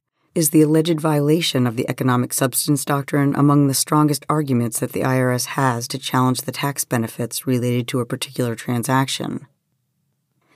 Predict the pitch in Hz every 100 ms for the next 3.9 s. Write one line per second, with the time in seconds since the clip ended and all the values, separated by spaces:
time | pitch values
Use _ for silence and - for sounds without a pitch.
0 | - - 233 240 165 139 - 202 208 -
1 | 135 156 156 151 131 - 123 135 147 151
2 | 131 - 147 127 117 123 123 - 131 127
3 | 117 - 123 - - 151 135 117 -